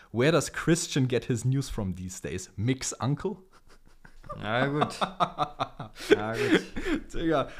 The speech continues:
Speaker 1: einfach, aber es, es ist wirklich so.
Speaker 2: Ja.
Speaker 1: Wir haben vor der Podcastaufnahme ja schon ein bisschen drüber geredet. Ralf Schumacher kann so viel Bullshit labern. Und auch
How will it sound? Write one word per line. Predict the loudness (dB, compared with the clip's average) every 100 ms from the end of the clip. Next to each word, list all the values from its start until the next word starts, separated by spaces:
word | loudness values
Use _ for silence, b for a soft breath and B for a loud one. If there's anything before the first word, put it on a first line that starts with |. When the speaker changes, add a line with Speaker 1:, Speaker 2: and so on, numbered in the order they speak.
| B
Speaker 1:
einfach, | 0 2 0 0 0
aber | 2 4
es, | 2
es | 2 0 2
ist | 0 0 -4 2
wirklich | 4 4 0 0
so. | 0 -2 -4
Speaker 2:
Ja. | -4 4
Speaker 1:
Wir | 4
haben | 4
vor | 4 4
der | 4
Podcastaufnahme | 0 0 -2 -2 -2 0
ja | 0
schon | 0
ein | -2
bisschen | -2 -2
drüber | -2 -2
geredet. | -2 -4 -4 -2
Ralf | 0 2 2
Schumacher | 0 -2 -2 -8
kann | -4 -2
so | 0 0 2 4 4
viel | 2 4 4 2 -6 0
Bullshit | 2 2 2 -4 -4
labern. | -2 -2 0 -2 -4 -6 B B B B B B
Und | -4 -2 -4
auch | 0 0 0